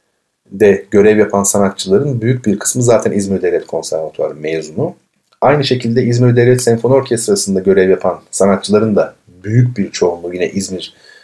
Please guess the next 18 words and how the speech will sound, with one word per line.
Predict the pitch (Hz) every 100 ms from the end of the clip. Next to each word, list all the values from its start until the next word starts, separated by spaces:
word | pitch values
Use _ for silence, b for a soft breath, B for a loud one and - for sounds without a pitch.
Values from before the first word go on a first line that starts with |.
| B B _ _
e, | 87
Devlet | 87 87 87 95 98
Konservatuvarı, | - 85 82 80 76 82 78
yani | 76 76
dokuz | 80 - 98
Eylül | 82
Üniversitesi | 80 76 73 - - - - _
Devlet | 87 85 82
Konservatuvarı | 78 78 80 78 - 78
mezunu. | 78 78 73 76 - 196 - _ _ _ _ _ _ _ -
Aynı | 123 180 180
şekilde | - 117 92 117 196 - B B B B B -
aslen | 127 - 139 139
kadrosu | - 139 135 117 - 156 - _ -
operada | 196 156 135 104
ya | 92
da | 92
senfonide | - 104 104 110 110 107 123